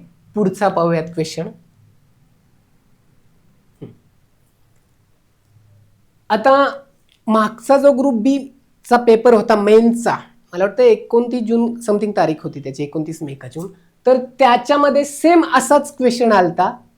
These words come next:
आणि ते आपल्याला सोडवायचं होतं. तर इथे लक्षात येते आपल्या सात अधिक दोन वजा आठ अधिक सात वजा दोन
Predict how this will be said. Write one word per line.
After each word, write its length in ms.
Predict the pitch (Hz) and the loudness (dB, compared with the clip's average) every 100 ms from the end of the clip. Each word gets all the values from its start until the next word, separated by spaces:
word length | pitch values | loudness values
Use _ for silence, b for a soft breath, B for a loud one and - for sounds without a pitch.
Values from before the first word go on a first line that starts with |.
| _ _ _ _ | _ _ _ _
आणि 140 | 185 214 | -2 -2
ते 140 | 214 | 4
आपल्याला 380 | 233 233 185 180 | 2 4 0 -2
सोडवायचं 560 | 175 143 127 120 113 123 | -4 -8 -8 -14 -18 -20
होतं. 240 | - - - _ _ _ - | -20 -20 -20 _ _ _ 2
तर 200 | 202 180 - - _ _ _ _ - | 4 4 -4 -20 _ _ _ _ -4
इथे 320 | 277 311 320 330 - _ _ _ _ _ | -2 4 4 4 -2 _ _ _ _ _
लक्षात 340 | 269 254 - 311 | 0 0 2 4
येते 160 | 302 294 | 6 6
आपल्या 280 | 277 285 277 | 4 4 2
सात 300 | 285 262 269 | 2 2 2
अधिक 280 | 240 247 220 | -2 -2 2
दोन 200 | 262 269 262 - _ _ _ 233 | 4 4 -2 -16 _ _ _ 0
वजा 300 | 226 226 254 | 2 4 2
आठ 280 | 220 247 240 | 4 2 2
अधिक 280 | 220 214 240 | -2 0 -2
सात 380 | - 240 233 233 | -4 0 0 0
वजा 360 | 220 220 214 233 | 0 2 4 2
दोन 300 | 226 226 | 4 2